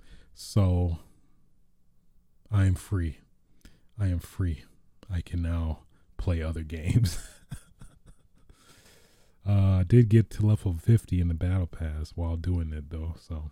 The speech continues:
you know, I won't have that, like, necessarily ringing over my head.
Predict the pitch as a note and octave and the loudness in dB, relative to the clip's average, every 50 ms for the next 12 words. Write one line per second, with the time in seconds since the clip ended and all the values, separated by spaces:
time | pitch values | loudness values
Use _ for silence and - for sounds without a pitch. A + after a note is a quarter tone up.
0 | _ _ _ F#2 F2 D#2+ D2+ D2 D2 - - _ - - _ _ _ _ _ _ | _ _ _ -8 -6 -6 -6 -8 -10 -14 -16 _ -20 -20 _ _ _ _ _ _
1 | _ _ _ _ - F#2 F2+ F2+ F#2 F2 D#2 E2+ F2+ F2 E2 - - F2 F2 E2+ | _ _ _ _ -4 -2 0 0 2 2 2 0 0 -2 -2 -4 -4 -4 -4 -4
2 | - E2+ E2 D#2+ D#2+ D#2+ - - - - - _ _ - F2+ E2+ - - F2+ E2 | -4 -4 -4 -6 -6 -8 -12 -16 -20 -20 -20 _ _ -6 -6 -6 -6 -6 -6 -4
3 | D#2+ E2 E2 E2+ F2 E2+ E2 D#2+ D#2+ D#2+ D#2+ E2 D#2+ D#2 C#2+ D#2 D#2+ D#2+ D#2+ D#2+ | -4 -4 -4 -4 -4 -4 -4 -4 -4 -6 -6 -6 -6 -6 -4 -4 -4 -4 -6 -8
4 | - | -10